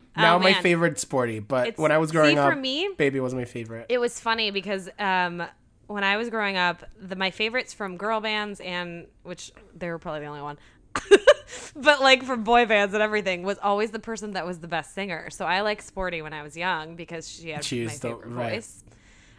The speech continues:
Speaker 1: Um, but yeah, I was going to be,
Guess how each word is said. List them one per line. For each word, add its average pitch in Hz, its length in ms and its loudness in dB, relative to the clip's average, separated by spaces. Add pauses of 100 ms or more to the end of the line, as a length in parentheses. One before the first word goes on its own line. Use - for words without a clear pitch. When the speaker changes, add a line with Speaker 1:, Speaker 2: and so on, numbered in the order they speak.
(120)
Speaker 1:
Um, 202 380 2 (540)
but 185 440 -2 (760)
yeah, 220 200 2
I 202 120 6
was 220 300 2
going 262 240 -2
to 240 80 -2
be, 214 400 -2